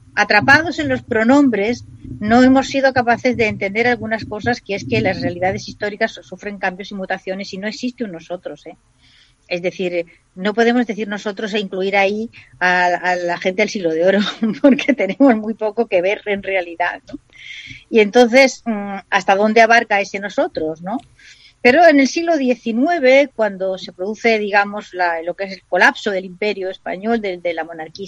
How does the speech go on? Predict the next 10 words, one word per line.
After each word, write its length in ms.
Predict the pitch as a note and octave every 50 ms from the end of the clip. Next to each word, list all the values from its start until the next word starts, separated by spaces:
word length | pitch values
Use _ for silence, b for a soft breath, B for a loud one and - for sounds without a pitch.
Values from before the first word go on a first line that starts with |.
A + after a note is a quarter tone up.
| - - -
de 40 |
la 120 | F3 D#3+ E3
gran 200 | F3+ G3+ A3+ A3+
monarquía 420 | G#3+ G#3 F#3+ F#3 F3 _ - F#3
hispánica, 640 | F3+ - - A3 A#3+ B3 B3 A#3 - A#3+ A#3 A#3+ B3+ _ b b b b b b b b b b b b - -
pues, 260 | - A#3+ A3+ - -
eh, 120 | B3 B3 A#3+
la 140 | A3+ A3+ A3+
España 480 | G#3 - - C#4 C#4+ C#4+ D4 D4 D4
europea, 680 | C#4+ C#4+ C#4+ C#4+ C#4 C4+ - D4+ D4+ D4 C#4+ C#4+ D#4 E4